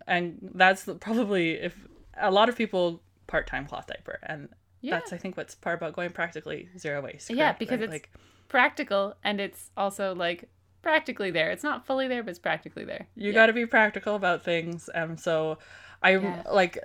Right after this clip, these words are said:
Speaker 2: Good for you.
Speaker 1: um, with the recent study coming out of France about chem-, the unknown chemicals in disposable diapers, I really,
Speaker 2: Ooh.
Speaker 1: anytime I buy disposable diapers now,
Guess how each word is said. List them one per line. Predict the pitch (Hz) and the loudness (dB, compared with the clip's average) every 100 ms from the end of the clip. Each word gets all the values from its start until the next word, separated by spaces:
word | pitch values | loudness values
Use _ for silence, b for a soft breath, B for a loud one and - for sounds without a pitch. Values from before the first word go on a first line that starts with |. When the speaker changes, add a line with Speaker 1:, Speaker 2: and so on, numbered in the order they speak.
| - | -8
Speaker 2:
Good | 233 | -10
for | - | -8
you. | 220 | 2
Speaker 1:
um, | 208 170 160 160 165 175 | 4 4 2 -2 -2 4
with | 208 220 | 4 6
the | |
recent | 202 196 - - | 0 0 -4 -2
study | - 180 185 | 2 2 0
coming | 202 185 180 | -2 -2 2
out | 165 | 2
of | 165 165 | 2 0
France | 180 165 170 - | 2 2 2 -2
about | 170 165 160 - | 0 2 2 -2
chem-, | - 175 165 | -10 -10 -10
the | 175 | -4
unknown | 170 165 160 180 | -2 0 -2 -4
chemicals | 180 160 160 170 | -4 -4 -4 -6
in | 165 | -6
disposable | 160 151 151 151 | -8 -8 -6 -4
diapers, | 220 240 233 226 220 | -2 -2 0 0 0
I | - 175 | -2 -2
really, | 185 180 185 180 180 175 | -2 0 2 2 0 0
Speaker 2:
Ooh. | |
Speaker 1:
anytime | 170 180 185 170 | -2 -2 0 0
I | |
buy | 160 147 | 0 -2
disposable | 151 - 151 147 | -4 -6 -6 -6
diapers | 147 151 151 | -8 -8 -10
now, | 156 147 | -6 -6